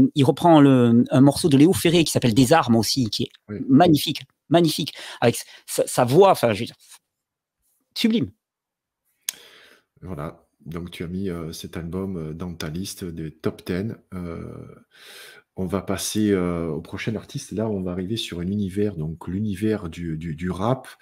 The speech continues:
Speaker 2: Alors, certaines personnes avaient déjà, euh, parié sur le fait qu'elle serait, euh, dans, dans ton, dans ta liste, hein, dans ta liste des, des top albums. Ils se sont pas trompés, comme quoi certains te connaissent plutôt bien.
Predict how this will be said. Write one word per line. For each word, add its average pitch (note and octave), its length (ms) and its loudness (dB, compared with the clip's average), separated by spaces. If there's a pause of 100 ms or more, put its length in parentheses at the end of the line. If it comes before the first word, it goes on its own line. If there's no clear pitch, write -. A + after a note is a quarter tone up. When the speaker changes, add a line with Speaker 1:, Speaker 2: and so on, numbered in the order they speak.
(500)
Speaker 2:
Alors, - 160 -16
certaines G2 340 -6
personnes G2+ 340 -6
avaient F2 220 -4
déjà, F2 580 -6
euh, C#2+ 280 -8
parié G#2+ 520 0
sur - 220 -10
le D#2+ 60 -8
fait - 340 -8
qu'elle E2 220 -10
serait, G2 480 -2
euh, E2 120 -2
dans, E2 380 -8
dans D#2 220 -8
ton, E2 340 -6
dans D#2 160 -8
ta F#2+ 160 0
liste, G#2+ 380 -2
hein, F#2+ 240 -6
dans E2+ 80 -14
ta - 140 -20
liste G2+ 360 -4
des, F2 160 0
des E2+ 220 -6
top G2+ 260 2
albums. G2+ 400 2
Ils - 60 -4
se - 140 -8
sont F2+ 200 -6
pas G2 140 -8
trompés, F#2+ 420 -4
comme E2+ 240 -8
quoi - 240 -4 (640)
certains F#2+ 500 -2 (120)
te G#2+ 80 -2
connaissent G2+ 600 -2
plutôt G#2 380 -2
bien. F#2+ 580 -2